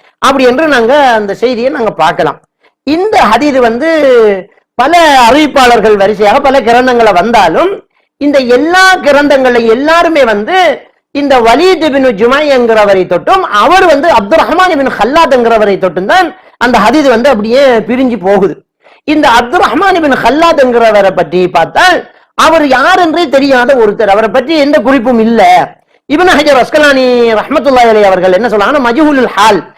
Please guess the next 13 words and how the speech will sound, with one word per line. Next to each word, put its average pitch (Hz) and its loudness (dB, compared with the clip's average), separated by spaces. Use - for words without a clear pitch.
இவர் 294 0
யார் 277 2
என்று 285 0
தெரியாது 185 -2
அப்படிங்கிறாங்க. 202 -2
ஏன்னா 320 2
இந்த 381 2
உம்மு 320 0
வரக்கா 302 2
ரலியல்லாஹு 262 2
தஆலா 233 2
அவர்கள் 196 0
வந்து, 202 0